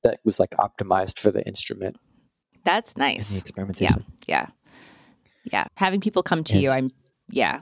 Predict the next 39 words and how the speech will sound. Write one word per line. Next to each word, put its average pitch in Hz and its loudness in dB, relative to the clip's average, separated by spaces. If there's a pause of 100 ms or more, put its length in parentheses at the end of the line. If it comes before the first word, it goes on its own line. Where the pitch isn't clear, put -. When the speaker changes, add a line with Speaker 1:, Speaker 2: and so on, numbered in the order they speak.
(120)
Speaker 2:
If 170 -2
you're 175 6
a 160 2
touring 151 0
musician, 127 0
like, 120 -2
not 127 2
having 123 -2
to - -14
deal 117 0
with - -4
that 85 2 (180)
is 92 -2 (260)
real, 127 2 (140)
really 117 2
key. - -2 (140)
That's 123 0
great. - -4 (100)
Yeah. 117 0 (640)
Not 151 2
that, - 2
you 175 4
know, 113 -2 (360)
<laughs> - -10
I'm 196 4
sure 214 2
it's 165 0
been 185 0
a 175 4
wa-, 160 2
a 180 0
different 190 2
situation 156 2
over 135 0
the 131 0
last 127 -2
couple 123 -6
of 127 -2
years, 117 -4